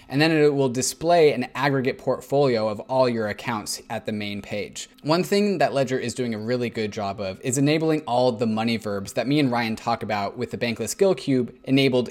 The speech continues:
in the Ledger Live app. So right now in the Ledger Live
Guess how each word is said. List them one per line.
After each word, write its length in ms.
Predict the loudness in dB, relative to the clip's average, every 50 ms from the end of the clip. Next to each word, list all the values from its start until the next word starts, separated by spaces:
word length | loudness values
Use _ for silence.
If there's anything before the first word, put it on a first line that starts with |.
| -6
in 300 | -4 0 0 0 0 0 -2
the 140 | -4 -6 -4
Ledger 360 | -2 -2 -2 -2 0 -2 -2
Live 320 | -2 -2 -2 -4 -4 -6 -8
app. 300 | -6 -6 -6 -6 -6 -6
So 100 | -2 2
right 180 | 6 6 6 6
now 200 | 6 2 2 4
in 80 | 4 2
the 100 | 2 4
Ledger 340 | 4 2 2 4 4 2
Live 280 | 2 2 2 0 0 -2